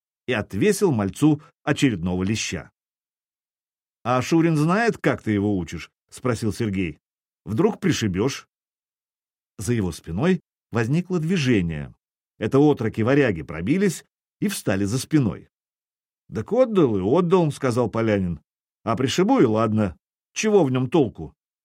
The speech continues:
Беспокойство только да прожор». «В убыток, выходит, он тебе», — уточнил Сергей. «Вот теперь верно», — сказал боярич. «Один с него убыток».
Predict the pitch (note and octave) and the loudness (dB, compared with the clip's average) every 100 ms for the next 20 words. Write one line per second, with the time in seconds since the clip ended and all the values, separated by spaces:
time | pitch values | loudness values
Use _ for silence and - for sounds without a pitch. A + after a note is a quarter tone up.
0 | _ - G#3 A3+ B3 A#3 F#3 - B2 - | _ -8 -6 -2 -2 2 2 2 0 0
1 | G#2 G#2 C3+ D#3 B2 G#2 E2 - _ _ | 0 0 0 0 0 -2 -6 -12 _ _
2 | _ _ _ _ F2+ C3 G3+ A#3 - - | _ _ _ _ -2 0 4 2 2 -2
3 | A2+ C3 G2 G2 F#2+ A2 G2+ G2 - _ | -2 0 -2 -2 -4 -2 -2 -2 -4 _
4 | - A#2 A2 - A2 A2 A2+ G2 G2 D#2 | -8 -4 -4 -2 -2 0 -2 0 -2 -4
5 | _ _ _ _ _ _ _ _ - E2+ | _ _ _ _ _ _ _ _ -10 -4
6 | A2 D3+ D3+ D#3 G#2+ E3+ F#3 D3 C#3 C3+ | 0 0 2 0 2 2 4 4 4 0
7 | - C3 A#2+ G#2 G#2+ A2+ F2+ D#2+ - - | 0 0 2 2 0 0 -2 -6 -16 -20
8 | _ _ _ _ G2+ A2 G3+ F#3+ F#3 E3+ | _ _ _ _ -4 0 0 0 0 4
9 | E3 D#3+ G#2 C3 G#2+ - - | 6 4 2 0 -2 -6 -12